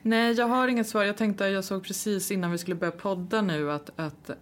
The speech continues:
eh, eh, bris vittnar om att det är väldigt många barn som ringer och liksom <laughs> pratar om, om, eh, klimatkollapsen. Eh,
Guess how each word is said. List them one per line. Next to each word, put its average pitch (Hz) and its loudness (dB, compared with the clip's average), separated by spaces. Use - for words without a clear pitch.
eh, 143 -4
eh, - -10
bris 185 -2
vittnar 170 -2
om 139 -4
att 135 -10
det 147 -6
är 139 -8
väldigt 139 -4
många 143 -6
barn 151 -2
som 151 -6
ringer 156 -4
och - -12
liksom 139 -10
<laughs> - -
pratar 156 -2
om, 135 -6
om, 131 -4
eh, 127 -6
klimatkollapsen. 139 -6
Eh, 139 -2